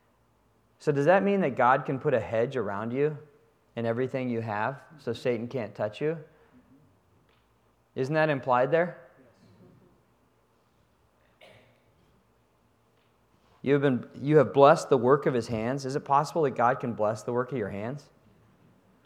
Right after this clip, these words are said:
"So that his flocks and his herds spread throughout the land, but stretch out your hand and strike everything he has." This is Satan talking. "And he will surely curse to your face." The Lord said to Satan, "Very well then, everything he has in your hands, but,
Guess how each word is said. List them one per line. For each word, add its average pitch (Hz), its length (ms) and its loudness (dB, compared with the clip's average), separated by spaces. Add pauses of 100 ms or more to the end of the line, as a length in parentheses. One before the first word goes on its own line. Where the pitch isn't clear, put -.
(340)
"So - 180 4
that 147 140 10
his 127 140 4
flocks 143 460 6
and 147 100 0
his 123 140 -2
herds 127 280 2
spread 131 420 2
throughout 131 320 6
the 123 60 0
land, 110 420 -2
but 101 120 -6
stretch 147 360 2
out 170 160 8
your 139 120 4
hand 139 280 0
and 117 100 -4
strike 151 360 4
everything 160 320 2
he 139 140 0
has." 127 300 4
This 123 80 -4
is 117 120 -6
Satan 120 300 0
talking. 101 420 -2 (340)
"And 143 140 2
he 156 120 4
will 156 120 6
surely 208 500 10
curse 160 380 0
to - 140 -2
your 135 120 4
face." - 600 0 (420)
The 120 60 -6
Lord 143 240 6
said 139 160 4
to 123 60 -2
Satan, 117 360 0
"Very 135 240 6
well 139 240 8
then, 90 320 -2 (1040)
everything 165 400 6
he 170 160 4
has 135 340 6
in 123 100 0
your 139 120 4
hands, 120 380 -2
but, - 340 -2